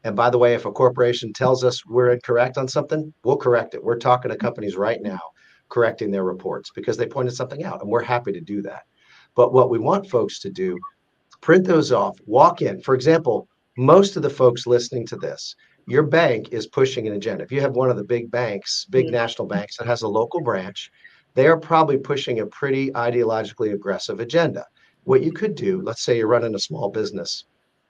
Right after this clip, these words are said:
Speaker 1: or a nonprofit or just your family, print it off, go in, and very calmly, peacefully say, "I'd love to talk to the manager about this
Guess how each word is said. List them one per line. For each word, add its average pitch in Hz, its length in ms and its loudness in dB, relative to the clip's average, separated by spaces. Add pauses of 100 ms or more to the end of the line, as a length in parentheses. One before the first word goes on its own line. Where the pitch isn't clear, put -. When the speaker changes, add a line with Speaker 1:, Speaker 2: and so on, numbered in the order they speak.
(460)
Speaker 1:
or 104 160 -4
a 101 40 -6
nonprofit 104 540 -6
or 160 80 0
just 127 200 -8
your - 80 -16
family, 92 400 -10 (300)
print 175 180 6
it 165 60 6
off, 127 280 4
go 156 200 6
in, 120 320 2 (360)
and 123 180 -2
very 147 380 6
calmly, 127 680 0 (500)
peacefully 135 640 0
say, 127 460 2
"I'd 117 160 -8
love 156 320 0
to - 100 -10
talk 127 300 -4
to - 80 -18
the 98 100 -8
manager 107 520 -6
about 101 360 -6
this 104 320 -8